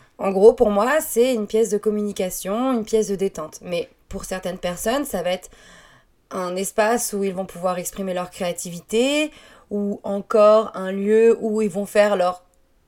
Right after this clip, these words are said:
séance de sport ou jouer de la musique. Donc, il faut vraiment adapter, euh, l'aménagement ou plutôt l'agencement de votre salon et sa décoration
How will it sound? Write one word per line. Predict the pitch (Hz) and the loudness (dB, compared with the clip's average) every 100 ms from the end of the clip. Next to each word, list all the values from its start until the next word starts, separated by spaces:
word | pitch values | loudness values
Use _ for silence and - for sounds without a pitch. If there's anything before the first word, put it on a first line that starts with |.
| _ _ _ | _ _ _
séance | - 226 202 202 | -8 -2 0 0
de | 196 | -2
sport | 196 - 233 294 311 - | -2 0 2 4 4 4
ou | 214 202 208 | -2 -2 0
jouer | 208 214 214 | 2 4 4
de | |
la | 202 | 4
musique. | 196 196 180 277 320 - | 2 -2 -4 -6 -8 -8
Donc, | 208 208 - | -6 -6 -8
il | 202 | -6
faut | 208 | -4
vraiment | 202 220 254 | -2 -2 0
adapter, | 226 208 202 - 240 233 | 0 0 0 4 4 4
euh, | 185 175 170 - | 0 -4 -6 -8
l'aménagement | 185 190 214 208 214 196 220 226 202 | -6 -4 -2 0 -2 -2 -4 -4 -6
ou | 185 | -10
plutôt | 165 190 208 | -14 -10 -4
l'agencement | 202 196 220 214 214 | -2 -2 -4 -6 -6
de | 196 | -6
votre | 190 | -8
salon | - 190 208 | -8 -6 -6
et | 202 | -6
sa | 175 160 | -6 -8
décoration | 175 202 185 185 - 240 | -4 -2 -2 -4 -6 -8